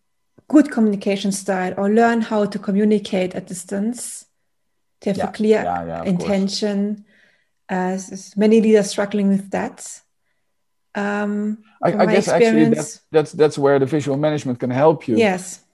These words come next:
Speaker 2: Um, for example, for me, I'm, I'm a, um, I'm a creative guy, but you could also say I'm a bit chaotic. <laughs> Um,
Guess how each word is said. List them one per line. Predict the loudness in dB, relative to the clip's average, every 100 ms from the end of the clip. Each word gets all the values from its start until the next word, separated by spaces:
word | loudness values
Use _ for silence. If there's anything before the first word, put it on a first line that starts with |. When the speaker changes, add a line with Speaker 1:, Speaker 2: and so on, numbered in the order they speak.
| _ -2
Speaker 2:
Um, | 2 2 0 -4
for | -4 -2
example, | 2 2 0
for | -4
me, | 0 2 2
I'm, | 0 -2 -6 _
I'm | -4 -2
a, | -2 -2 -4 -6 -12 _ _ _ _ _ _ _ -12
um, | -10 -8 -8 -8 -8 -10 -10
I'm | -8 -2
a |
creative | 2 2 0 -4
guy, | -2 -2 -4 -10 -20 _
but | -10 -8 -6
you | -4
could | -2
also | -4 -6
say | -8 -6
I'm | -6 -8 -14 -12
a |
bit | -12 -10 -4
chaotic. | -2 -2 -4 -10 -12
<laughs> | -20 -18 -6 -4 -4 -6 -6 -16 -20 -20 -20 _ _
Um, | -4 0 2 2 4 4 4 0 -4